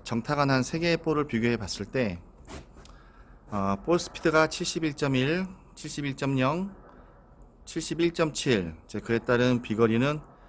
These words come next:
어, 이백오십칠 점 팔 미터, 그리고,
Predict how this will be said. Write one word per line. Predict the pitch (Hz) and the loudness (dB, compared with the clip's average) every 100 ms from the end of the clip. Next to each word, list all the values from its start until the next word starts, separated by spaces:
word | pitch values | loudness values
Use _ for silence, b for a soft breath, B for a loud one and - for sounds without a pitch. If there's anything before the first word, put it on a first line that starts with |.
| B B B | B B B
어, | 95 92 | -8 -4
이백오십칠 | 95 104 117 107 95 - - 143 | -2 0 2 0 -4 -8 -10 -4
점 | 143 123 | -2 -2
팔 | 143 143 | -2 -2
미터, | 135 - 90 104 156 - - - | -2 -4 -4 -2 -6 -14 -20 -12
그리고, | 95 92 107 117 | -6 -4 -2 -4